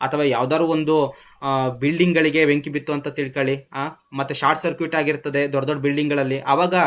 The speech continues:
ನಾವು ಅಗ್ನಿಶಾಮಕ ದಳದವರಿಗೆ ಕಾಲ್ ಮಾಡ್ತೀವಲ್ಲ, so ಅವ್ರು ಬರ್ತಾರೆ, ಬಂದ್ಬಿಟ್ಟು ಹಿಂಗೆ ಆರಿಸ್ತಾ ಇರ್ತಾರಲ್ಲ,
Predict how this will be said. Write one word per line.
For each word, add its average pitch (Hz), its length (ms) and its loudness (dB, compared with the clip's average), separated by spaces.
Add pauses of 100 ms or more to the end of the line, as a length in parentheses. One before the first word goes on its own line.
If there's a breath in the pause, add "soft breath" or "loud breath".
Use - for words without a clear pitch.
(400 loud breath)
ನಾವು 147 180 2
ಅಗ್ನಿಶಾಮಕ 175 460 2
ದಳದವರಿಗೆ 156 500 0
ಕಾಲ್ 151 260 0
ಮಾಡ್ತೀವಲ್ಲ, 143 420 -2 (280)
so 170 60 0
ಅವ್ರು 143 240 2
ಬರ್ತಾರೆ, 139 340 0
ಬಂದ್ಬಿಟ್ಟು 160 380 -2
ಹಿಂಗೆ 160 140 -2
ಆರಿಸ್ತಾ 147 320 0
ಇರ್ತಾರಲ್ಲ, 147 400 -2